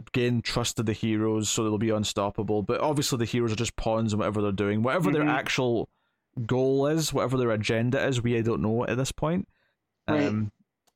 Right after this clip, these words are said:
Speaker 1: but there's ki-,
Speaker 2: Um,
Speaker 1: there's kind of a, a, like, a, a teaser, the last page. It's like a coming this season on Deathstroke Inc, and it's like
Speaker 2: Yeah.
Speaker 1: a,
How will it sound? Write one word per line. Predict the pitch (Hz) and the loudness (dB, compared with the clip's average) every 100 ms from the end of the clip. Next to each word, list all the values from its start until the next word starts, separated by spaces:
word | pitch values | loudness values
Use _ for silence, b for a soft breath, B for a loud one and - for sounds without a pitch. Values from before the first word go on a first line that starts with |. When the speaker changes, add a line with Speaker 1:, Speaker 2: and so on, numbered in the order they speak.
| 110 | -4
Speaker 1:
but | 127 131 | -2 0
there's | 139 165 | 2 2
ki-, | |
Speaker 2:
Um, | 170 160 | 0 0
Speaker 1:
there's | 143 - | -2 -2
kind | 175 185 | 0 0
of | 175 165 | 0 0
a, | 151 135 123 110 - _ _ _ _ _ _ _ _ | 0 2 2 0 -4 _ _ _ _ _ _ _ _
a, | 120 | -2
like, | 123 123 117 | 0 0 0
a, | 107 104 101 95 98 - _ _ _ _ _ _ _ _ _ | 2 2 2 2 -2 -8 _ _ _ _ _ _ _ _ _
a | 131 | -6
teaser, | - 135 135 131 143 | -2 0 2 2 0
the | 139 127 | 0 0
last | 120 120 - | 0 0 0
page. | 123 120 131 | 0 0 0
It's | 127 | -2
like | 120 | -2
a | 117 - | -2 -2
coming | - 135 127 | -2 0 2
this | 123 120 | 0 0
season | - 120 131 | 0 0 2
on | 113 113 | 2 2
Deathstroke | 113 110 - 117 | 0 0 0 0
Inc, | - 110 135 135 - - | 0 0 0 -2 -6 -2
and | 113 | 0
it's | 107 120 | 0 0
like | - | 0
Speaker 2:
Yeah. | - | 0
Speaker 1:
a, | 127 | -2